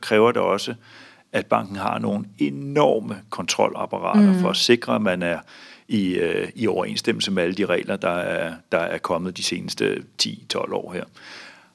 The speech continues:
Speaker 1: Og det gør det bare tungt.
Speaker 2: Ja.
Speaker 1: Så det, vi oplever fra mange af vores kunder, øh, som de sætter væsentlig pris på,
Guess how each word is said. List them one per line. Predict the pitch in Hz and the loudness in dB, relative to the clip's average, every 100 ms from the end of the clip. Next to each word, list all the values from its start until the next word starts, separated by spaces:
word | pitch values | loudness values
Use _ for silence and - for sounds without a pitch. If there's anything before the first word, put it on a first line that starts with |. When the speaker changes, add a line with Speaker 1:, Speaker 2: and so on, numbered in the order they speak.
| _ _ | _ _
Speaker 1:
Og | - - | -4 -2
det | |
gør | 98 | 2
det | 92 85 | 2 0
bare | 87 | 0
tungt. | - 107 - - - | 4 2 2 -8 4
Speaker 2:
Ja. | 226 214 | 8 8
Speaker 1:
Så | 107 | 6
det, | - 156 | 8 8
vi | 156 | 10
oplever | 127 123 147 123 | 8 8 6 4
fra | 107 | 4
mange | 104 120 | 4 4
af | |
vores | 98 127 - | 2 0 0
kunder, | 123 120 127 127 - | 2 2 -2 -6 -4
øh, | 113 110 | -2 -2
som | 107 92 | -4 -2
de | 98 | 2
sætter | 101 90 | 4 4
væsentlig | 92 123 - 107 | 4 2 -2 2
pris | - - | 2 2
på, | - 135 | 2 2